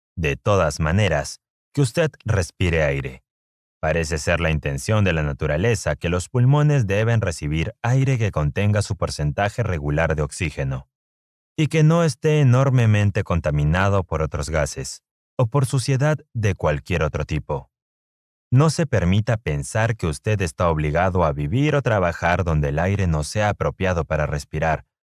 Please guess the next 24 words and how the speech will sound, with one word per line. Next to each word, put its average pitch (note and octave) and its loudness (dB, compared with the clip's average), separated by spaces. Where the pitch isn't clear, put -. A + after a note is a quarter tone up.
Si - -4
su C3+ -2
casa C#3+ -2
no D2+ 0
puede G#2 -2
ser D#2 -4
ventilada D2+ -2
apropiadamente, D2+ -2
múdese. D2+ 0
Y D3 0
si C#3 -4
usted B2+ -2
es F#2+ 0
empleado F2+ 0
donde D2 -2
el D2+ -2
aire G2+ 0
es D#2 -4
malo, F#2 0
consígase A#2+ -2
otro G2 -2
trabajo. D2 -4
Usted C#3+ 0
puede, C#2+ 0